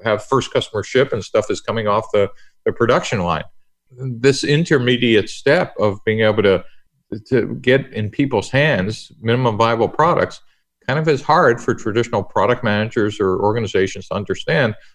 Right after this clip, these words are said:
we're not putting our brand on something that we say is done. We're putting things in the hands of people who have agreed, uh, that, "Yeah, I'd like to try something early on."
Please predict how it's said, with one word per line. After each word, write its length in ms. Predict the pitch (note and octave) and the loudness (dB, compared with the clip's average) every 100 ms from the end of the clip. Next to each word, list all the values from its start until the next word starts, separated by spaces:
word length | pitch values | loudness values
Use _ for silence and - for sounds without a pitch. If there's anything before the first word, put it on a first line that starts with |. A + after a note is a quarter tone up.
| _ _ _ _ C3 | _ _ _ _ -2
we're 120 | D#3 | 0
not 340 | E3+ C#3+ C#3 - | 0 -2 -4 -4
putting 200 | D3 C3+ | -2 2
our 100 | G#2 | 0
brand 480 | - A2+ B2+ C#3 A#2 | 2 0 2 2 2
on 440 | G2+ F#2+ G#2 F#2 - - | 0 0 -4 -10 -18 -20
something 420 | _ A#2 G#2+ G#2+ | _ -6 -4 -2
that 200 | G#2 - | 0 0
we 120 | A2 G#2 | -2 -4
say 320 | - C3+ C#3 | 0 2 4
is 160 | F#2 | 0
done. 420 | - A#2 C#3 F#2 A2+ _ _ _ - | 0 0 0 -2 -8 _ _ _ 0
We're 180 | D3 | 0
putting 320 | G3 F3+ D3 A#2 | 2 0 0 -2
things 340 | B2+ B2 A#2+ | -2 -4 -4
in 80 | A2 | -4
the 80 | F#2+ | -2
hands 300 | A#2 A#2 B2 | -2 -2 -2
of 120 | - | -2
people 340 | A#2 A2+ A2 | -4 -2 -4
who 120 | A2+ G#2+ | -2 -2
have 100 | G#2 | -2
agreed, 600 | - A2 D#3+ D3+ G2+ C3+ - _ _ | 0 2 2 2 -2 -6 -16 _ _
uh, 160 | A#2+ F2+ | -4 -2
that, 240 | A#2 A#2+ C#3 | 0 0 2
"Yeah, 280 | D#3+ A3+ - | 2 2 0
I'd 180 | A2+ A#2 | 0 2
like 220 | B2 D3+ | 0 0
to 60 | - | -6
try 300 | - D#3 G#3 | 0 2 2
something 480 | - A2 - G#2 A2 | 0 -4 -2 -6 0
early 320 | A#2 A#2+ A#2 | 2 2 2
on." 360 | A2 D#3 A#2 | 0 0 -2